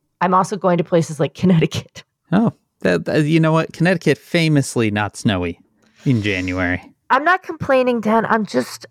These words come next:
Speaker 1: I got into it today. Like, I went in, I went in all the way and looked at the, you know, the fifteen emails that all talk about the same things that twist into
Speaker 2: Yeah.
Speaker 1: like, you know, where you're like, Have we discussed this in twen-, it's,
Speaker 2: Yeah.
Speaker 1: but see,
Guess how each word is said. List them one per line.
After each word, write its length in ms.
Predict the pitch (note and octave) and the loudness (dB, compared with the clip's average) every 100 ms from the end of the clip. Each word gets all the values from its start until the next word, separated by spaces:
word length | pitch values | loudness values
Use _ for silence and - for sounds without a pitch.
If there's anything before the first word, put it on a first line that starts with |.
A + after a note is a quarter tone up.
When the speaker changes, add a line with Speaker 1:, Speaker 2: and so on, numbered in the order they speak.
| - | -2
Speaker 1:
I 100 | G3 | -2
got 360 | F3+ G#3 A#3 - | 2 4 4 2
into 420 | G#3+ A#3 A3 F3 D#3 | -2 -2 0 0 0
it 100 | - | 0
today. 300 | E3+ C3+ A2+ | 2 4 4
Like, 140 | D3+ | 4
I 60 | F#3 | 4
went 260 | G3 A3+ - | 4 2 0
in, 380 | G#3 A#3 G3+ D#3 | 2 4 4 2
I 100 | - | 0
went 220 | E3+ E3+ - - B2+ | 2 2 -2 -6 0
in 400 | G3 F#3 F3+ E3+ | 4 6 4 4
all 280 | D#3 D#3 D#3 | 4 4 4
the 100 | D3 | 4
way 220 | C#3+ C#3 | 4 4
and 120 | D#3 | 2
looked 220 | D#3+ - | 0 0
at 160 | G3 - | -2 2
the, 340 | E3 D3+ C#3 - | 2 2 0 0
you 80 | F#3 | 2
know, 200 | C#3+ C3 | 2 2
the 100 | F3+ | -2
fifteen 540 | - A3 - A3 G3+ | 2 0 2 0 4
emails 440 | G3 F#3+ F#3 F3+ F3 | 4 4 4 2 0
that 120 | - | 0
all 280 | D3+ E3 F3 | 2 2 2
talk 300 | - F3 - | 0 -2 0
about 280 | F3 E3 - | 0 0 -2
the 80 | |
same 300 | E3+ G3 F3+ F#3 | -4 0 0 0
things 400 | F#3+ F3 F3+ - | 0 2 2 0
that 180 | - | -6
twist 480 | - G3 G3 - A#3+ | -2 2 4 2 -2
into 200 | - D3+ | 2 2
Speaker 2:
Yeah. 100 | G#2+ | 4
Speaker 1:
like, 460 | C#3+ D#3 F#3 F#3 - _ _ _ _ | 2 2 2 0 -6 _ _ _ _
you 60 | G3+ | 2
know, 100 | F#3 | 4
where 120 | F3+ | 4
you're 80 | E3 | 2
like, 260 | G2+ D3 - _ | 0 -2 -6 _
Have 140 | - F#3 | -4 2
we 180 | A#3+ | 2
discussed 500 | A#3+ A#3 - G#3+ G3 | 2 -2 0 2 2
this 220 | E3+ - G3 | 2 0 2
in 120 | F#3 | 0
twen-, 200 | - - | -2 -4
it's, 440 | - - A3 - - A3 B3+ C#4+ D4 C5+ C5+ C4 | -2 -2 -4 -12 -10 -6 -4 -4 -8 -8 -6 -2
Speaker 2:
Yeah. 120 | A3+ G3 | 0 0
Speaker 1:
but 300 | - E3 - | -2 -6 -6
see, 240 | B3 G#3+ | -2 -2